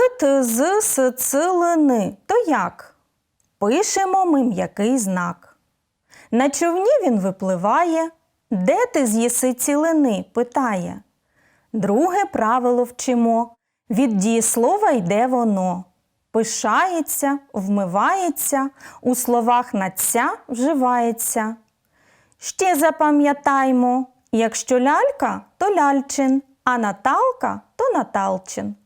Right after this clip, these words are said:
І сільський, і морський, і козацький знак м'який. Після "л"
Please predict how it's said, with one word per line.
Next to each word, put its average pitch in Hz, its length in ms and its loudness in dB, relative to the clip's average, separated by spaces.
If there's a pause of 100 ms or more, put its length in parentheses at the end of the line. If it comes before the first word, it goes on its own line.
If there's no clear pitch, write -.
(200)
І 587 160 0
сільський, 247 720 -2 (540)
і 480 220 2
морський, 320 800 -2 (260)
і 262 120 2
козацький 247 840 -2
знак 214 440 -2
м'який. 226 680 -2 (580)
Після 262 440 2
"л" 247 160 2